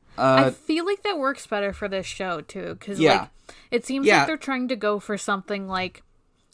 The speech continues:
Speaker 2: with more character arc and interaction, and when he's, like, a Quip Machine, it just, like,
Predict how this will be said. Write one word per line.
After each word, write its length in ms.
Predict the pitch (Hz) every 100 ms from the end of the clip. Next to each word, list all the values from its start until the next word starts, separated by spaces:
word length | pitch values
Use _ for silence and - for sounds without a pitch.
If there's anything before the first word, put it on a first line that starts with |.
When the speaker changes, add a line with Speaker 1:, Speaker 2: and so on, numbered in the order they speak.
| _
Speaker 2:
with 220 | 226 202
more 640 | 196 196 202 196 202 196 185 _ _ _ _ _ _ _ _ _ _ _ -
character 580 | 214 190 - 208 202
arc 400 | - 202 202 -
and 220 | - 202 123
interaction, 840 | 202 202 92 185 - 240 240 254
and 280 | 196 208 202 - _ _ -
when 140 | 233
he's, 200 | 233 254
like, 140 | 285 269
a 80 |
Quip 260 | 240 - 214
Machine, 440 | 208 190 202 190
it 120 | 185 185
just, 220 | 214 -
like, 220 | 214 202